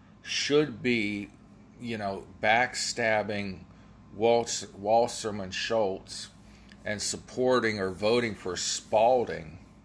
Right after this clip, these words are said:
But I see Spalding, uh, running ads on, <sighs> I think it's Instagram, uh, social media,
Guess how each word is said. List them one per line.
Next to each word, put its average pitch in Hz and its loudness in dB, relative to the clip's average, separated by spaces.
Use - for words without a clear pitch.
But 107 -2
I 110 0
see 147 -2
Spalding, 120 2
uh, 90 -2
running 101 -2
ads 104 -4
on, 95 -4
<sighs> - -10
I 98 -6
think 113 -2
it's 104 -4
Instagram, 98 -2
uh, 87 -8
social 113 0
media, 90 -4